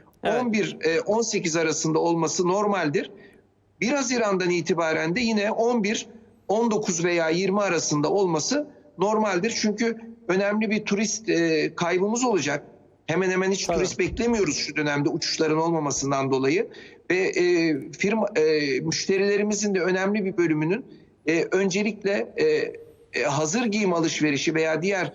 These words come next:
Speaker 2: e, konularda alışverişe çok fazla yaklaşımcı olmayacağını öngörüyoruz ki inşallah öyle olmazlar. Bu, e, e,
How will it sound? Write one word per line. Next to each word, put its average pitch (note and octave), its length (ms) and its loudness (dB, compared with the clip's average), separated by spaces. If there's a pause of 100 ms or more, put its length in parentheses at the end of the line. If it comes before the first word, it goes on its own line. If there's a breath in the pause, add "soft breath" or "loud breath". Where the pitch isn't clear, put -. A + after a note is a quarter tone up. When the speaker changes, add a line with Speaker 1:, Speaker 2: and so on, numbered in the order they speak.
(320 loud breath)
Speaker 2:
e, C3+ 220 2
konularda E3+ 640 0
alışverişe E3+ 600 0
çok G#3+ 220 -2
fazla F3 440 0 (300 loud breath)
yaklaşımcı F3 600 0
olmayacağını F3+ 800 0
öngörüyoruz C#3 680 0
ki F#3 140 0
inşallah D3 600 0
öyle D3+ 200 2
olmazlar. D3 640 0
Bu, D#3+ 80 2
e, D#3+ 40 2
e, A#2+ 720 -6